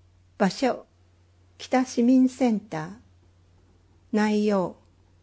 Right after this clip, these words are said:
予選リーグを行い、通過者による決勝トーナメント方式。参加費、千円、昼食代など、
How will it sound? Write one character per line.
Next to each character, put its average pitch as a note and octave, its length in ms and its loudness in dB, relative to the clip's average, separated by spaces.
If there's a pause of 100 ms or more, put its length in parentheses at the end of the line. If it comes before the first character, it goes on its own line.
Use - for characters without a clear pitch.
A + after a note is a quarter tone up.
(280)
予 G#3+ 120 2
選 C4 360 4
リ D4 180 2
ー C#4+ 40 6
グ G3+ 180 2
を F3 100 0
行 F#3 180 -4 (160)
い、 D#3 120 -8 (280)
通 C4 220 0
過 C#4 160 -2
者 A3 160 -2
に F3+ 140 0
よ E3+ 120 0
る D#3+ 300 -4
決 A3 240 -2 (120)
勝 C4 160 2
ト B3+ 180 2
ー - 20 4
ナ B3+ 140 4
メ A#3+ 160 2
ン A#3+ 80 0
ト A3+ 160 -4
方 A3 240 0
式。 - 400 -10 (960)
参 B3 300 0
加 B3+ 140 0
費、 - 320 -8 (540)
千 A#3+ 380 2
円、 D3 220 -6 (460)
昼 B3+ 220 2
食 B3 280 0
代 A3+ 220 2
な A3+ 160 2
ど、 D#3+ 220 -4